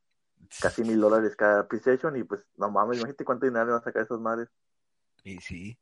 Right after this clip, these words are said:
Speaker 1: Un chingo, unos cien mil, diez mil dólares, cien mil dólares.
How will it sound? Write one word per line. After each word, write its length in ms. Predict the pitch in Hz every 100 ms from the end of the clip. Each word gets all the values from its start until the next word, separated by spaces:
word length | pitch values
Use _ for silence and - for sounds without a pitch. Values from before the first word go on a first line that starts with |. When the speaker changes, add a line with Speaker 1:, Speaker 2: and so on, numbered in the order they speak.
| _ _ _
Speaker 1:
Un 100 | -
chingo, 360 | - - 107 113
unos 260 | 120 113 110 _ _ _ _ _
cien 180 | 101 98
mil, 120 | 101
diez 120 | 101
mil 160 | 101 101
dólares, 200 | 98 101
cien 120 | 101
mil 120 | 104
dólares. 360 | 101 95 101 104